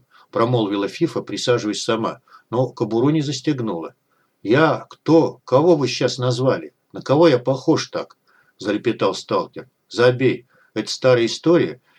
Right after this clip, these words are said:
и не то мы подумали. Ты не можешь быть похож на человека, про которого...»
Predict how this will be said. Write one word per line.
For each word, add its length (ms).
и 380
не 160
то 300
мы 140
подумали. 640
Ты 160
не 120
можешь 300
быть 200
похож 400
на 100
человека, 540
про 160
которого...» 580